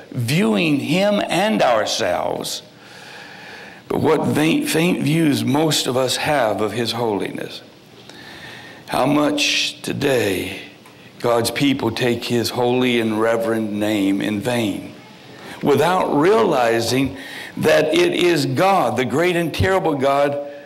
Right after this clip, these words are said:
of whom they are speaking in their conversations.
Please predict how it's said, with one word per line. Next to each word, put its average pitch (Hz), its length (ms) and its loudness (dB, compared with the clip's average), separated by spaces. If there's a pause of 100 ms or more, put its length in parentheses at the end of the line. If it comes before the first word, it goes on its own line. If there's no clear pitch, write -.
(220)
of 135 180 0
whom 165 260 0
they 160 180 2
are 151 140 2
speaking 147 880 -2 (720)
in 120 120 -4
their 113 120 2
conversations. 95 1120 -2